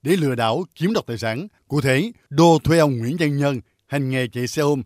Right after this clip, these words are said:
nói dối cần mua xe máy đã qua sử dụng và nhờ ông Nhân giả làm cha ruột để được giảm giá. Tin lời Đô,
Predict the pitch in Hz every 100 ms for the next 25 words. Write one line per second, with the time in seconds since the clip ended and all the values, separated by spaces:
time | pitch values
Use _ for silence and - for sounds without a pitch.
0 | _ _ - 151 190 156 196 233 139 120
1 | 120 135 143 135 196 127 123 135 127 123
2 | 104 113 _ - 147 143 143 160 156 165
3 | 147 123 104 123 160 123 110 147 131 117
4 | 104 _ 139 135 110 - 110 131 139 170
5 | 196 _ _ 185 160 135 147 156